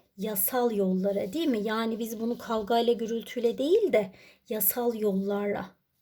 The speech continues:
halledeceğiz. O yüzden burası da yasal olacak. Son olarak arkadaşlar, bütün insanlar özgür, onur ve haklar bakımından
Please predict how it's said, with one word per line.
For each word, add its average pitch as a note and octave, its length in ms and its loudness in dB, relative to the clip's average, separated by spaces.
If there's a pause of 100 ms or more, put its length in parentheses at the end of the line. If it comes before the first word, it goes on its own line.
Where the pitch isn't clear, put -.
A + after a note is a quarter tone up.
(220)
halledeceğiz. G#3+ 800 -4 (460)
O D4 120 6
yüzden A#3 380 2
burası G#3+ 380 -2
da B3+ 60 2
yasal A3 380 -2
olacak. - 280 -12
Son G#4 220 2
olarak G#3+ 380 0
arkadaşlar, G#3 580 -4
bütün F#4 240 0
insanlar G#3+ 540 0
özgür, A#3 520 2
onur A3 440 -2
ve A3+ 100 -2
haklar G#3+ 540 -2
bakımından G3+ 840 4